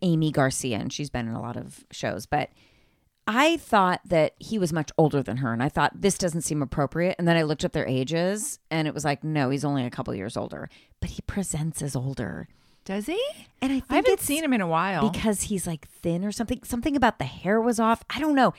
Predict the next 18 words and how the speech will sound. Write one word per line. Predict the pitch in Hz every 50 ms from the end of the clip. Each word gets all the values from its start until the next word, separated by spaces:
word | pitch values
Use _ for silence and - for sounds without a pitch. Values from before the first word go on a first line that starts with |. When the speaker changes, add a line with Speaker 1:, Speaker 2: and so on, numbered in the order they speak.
| _ _
Speaker 1:
And | - - 180 208 -
Speaker 2:
<laughs> | -
Speaker 1:
acting. | 269 269 311 330 - - - 285 247 208 175 165 170 - - - - - 190 -
I | 277
was | 285 277 254
like, | 302 240 - - - -
"Freddie | - - 339 370 392 359 359
Prinze | 254 - 302 262 220 - -
Junior, | 330 359 370 349 302 240 208 202
were | 202 208 285 320
you | 415 494 480 427 427
ever | 415 403 415 403 392
a |
good | 359 392 392
actor?" | 392 381 392 - _ - 392 403 427 427 - _ _
I | - 349
don't | 349 359 339 -
know. | 277 294 254 185 120 90